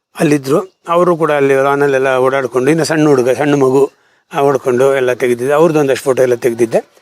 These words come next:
So ನನಗೆ ಹೋಗುವಾಗ ತೊಗೊಂಡೋಗಿದ್ದೆ ಇದನ್ನೆಲ್ಲ, ರಾಜ್ಕುಮಾರ್ ಅವ್ರು ತೋರ್ಸೋಣ ಅಂತ ಹೇಳ್ಬಿಟ್ಟು. So ಮನೆಗೆ ಹೋದೆ, ಹೋದ ತಕ್ಷಣ, "ಆ, ನಮಸ್ಕಾರ ಸರ್" ಅಂತಂದೆ. "ನಮಸ್ಕಾರ" ಅಂತ, "ಎಂ ಬಿ ಸಿಂಗ್ ಕಳಿಸಿದ್ರು" ಅಂತಂದೆ.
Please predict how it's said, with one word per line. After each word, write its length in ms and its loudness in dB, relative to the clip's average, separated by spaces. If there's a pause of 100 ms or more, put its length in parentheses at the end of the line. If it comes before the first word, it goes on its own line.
(300)
So 380 2 (300)
ನನಗೆ 240 2
ಹೋಗುವಾಗ 440 -2
ತೊಗೊಂಡೋಗಿದ್ದೆ 560 0
ಇದನ್ನೆಲ್ಲ, 260 0 (120)
ರಾಜ್ಕುಮಾರ್ 440 -2
ಅವ್ರು 120 0
ತೋರ್ಸೋಣ 440 0
ಅಂತ 200 0
ಹೇಳ್ಬಿಟ್ಟು. 360 -2 (500)
So 80 2 (760)
ಮನೆಗೆ 200 2
ಹೋದೆ, 220 2
ಹೋದ 220 2
ತಕ್ಷಣ, 300 -4 (960)
"ಆ, 60 -2
ನಮಸ್ಕಾರ 380 0
ಸರ್" 240 0
ಅಂತಂದೆ. 300 -10
"ನಮಸ್ಕಾರ" 340 -6
ಅಂತ, 140 -4
"ಎಂ 180 2
ಬಿ 100 0
ಸಿಂಗ್ 240 2
ಕಳಿಸಿದ್ರು" 460 -8
ಅಂತಂದೆ. 500 -14